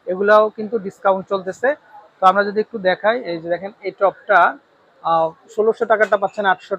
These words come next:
টাকা, তারপরে এই যে দেখেন ষোলোশো টাকাটা পাচ্ছেন আটশো টাকা, এখানে দুই হাজার টাকাটা পাচ্ছেন এক হাজার টাকাতে, উম,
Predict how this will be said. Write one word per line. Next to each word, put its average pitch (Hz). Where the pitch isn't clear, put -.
টাকা, 196
তারপরে 175
এই 185
যে 175
দেখেন 170
ষোলোশো 185
টাকাটা 180
পাচ্ছেন 180
আটশো -
টাকা, 196
এখানে 190
দুই 202
হাজার 190
টাকাটা 190
পাচ্ছেন 180
এক 170
হাজার 180
টাকাতে, 180
উম, 165